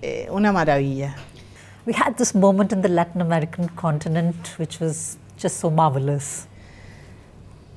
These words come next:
Speaker 1: Hombres, por ejemplo, como Chávez, se nos fue demasiado pronto, pero dejó una huella tremenda en el continente.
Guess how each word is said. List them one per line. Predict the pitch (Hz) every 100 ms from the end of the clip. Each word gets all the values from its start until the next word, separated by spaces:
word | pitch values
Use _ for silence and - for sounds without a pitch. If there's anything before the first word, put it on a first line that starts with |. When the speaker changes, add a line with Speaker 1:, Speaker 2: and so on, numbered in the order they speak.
| - -
Speaker 1:
Hombres, | 220 233 247
por | 247 214
ejemplo, | 214 208 214
como | 196 165 170
Chávez, | 196 180 170 151 135 - - - - - - - - - - -
se | 185
nos | 170 160
fue | 214 214
demasiado | 202 170 165 202 180 175 165
pronto, | 175 165 165 165 147 - - - - - - - - - - - - -
pero | 185 170 165 160
dejó | 175 165 214 214
una | 208 214 208
huella | 180 190 180 170 156
tremenda | 165 170 175 165 165 143 143 -
en | 165
el | 151
continente. | 160 151 151 143 135 131 - 151